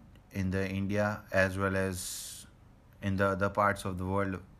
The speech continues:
for treating the patients have been seen, as well as the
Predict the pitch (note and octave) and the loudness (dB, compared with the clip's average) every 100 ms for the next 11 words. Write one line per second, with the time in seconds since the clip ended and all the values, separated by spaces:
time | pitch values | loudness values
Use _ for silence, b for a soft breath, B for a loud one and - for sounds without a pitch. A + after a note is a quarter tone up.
0 | - - - F#2+ F#2 F#2+ F#2 G2+ G2 F#2 | -20 -10 0 0 0 -4 -4 -2 -2 -4
1 | - B B B B B B B - F#2+ | -10 B B B B B B B -4 0
2 | G2 G#2+ G#2+ G#2+ G#2+ F#2 - - - - | 0 2 0 2 0 -2 -4 -12 -16 -20
3 | - - - - - - - - - - | -20 -20 -20 -20 -20 -20 -20 -20 -20 -20
4 | - - - - - - - - - - | -20 -20 -20 -20 -20 -20 -20 -20 -20 -20
5 | - - - - F#2+ G2+ G2 G2+ G2 G#2 | -20 -20 -20 -6 0 2 2 0 0 0
6 | G#2+ A#2 A2+ - - G2+ G2 G2+ G2+ G2+ | 0 0 -6 -10 -2 0 2 0 0 -2
7 | G2 - - - - G2 G2 F#2+ F#2 F#2 | -2 -6 -8 -12 -6 0 2 2 0 -2